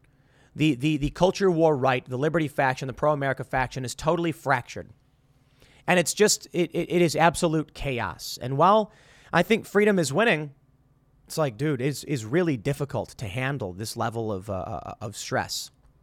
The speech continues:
No joke. But for me, it's just been getting worse and worse. The news about this, I mean, you know, watching what's going on,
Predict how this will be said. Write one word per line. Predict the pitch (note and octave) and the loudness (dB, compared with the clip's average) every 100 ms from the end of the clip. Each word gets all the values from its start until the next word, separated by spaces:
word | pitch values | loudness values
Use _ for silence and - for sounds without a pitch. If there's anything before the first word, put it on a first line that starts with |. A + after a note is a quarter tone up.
| _ _ _ _ _ _ - | _ _ _ _ _ _ -8
No | D3+ | -4
joke. | D#3+ F3+ - _ _ _ _ _ _ - _ _ _ _ | 0 0 0 _ _ _ _ _ _ -20 _ _ _ _
But | - | -4
for | D3+ F#3 | 0 2
me, | G#3+ A#3+ E3 C#3 _ _ _ _ | 4 4 0 -2 _ _ _ _
it's | - D#3+ | -6 -2
just | F#3 - | -2 0
been | F3+ | 0
getting | D3+ E3 D#3 C#3 | 2 0 0 0
worse | C3+ D#3+ - | 2 0 0
and | C#3 B2 | -2 0
worse. | D#3 E2+ - - - _ _ _ _ _ _ _ - | 0 0 -6 -12 -14 _ _ _ _ _ _ _ -6
The | C3 | 2
news | D3+ F3+ | 4 6
about | C#3+ B2 - | 6 4 2
this, | G#2+ | -2
I | A2+ | -4
mean, | G#2+ G2+ | -4 -4
you | G#2 | -2
know, | |
watching | A#2 C3 C3+ C3+ | 2 2 2 -4
what's | B2 | -6
going | - A2+ | -6 -6
on, | B2+ A#2+ F2 | -4 -4 -6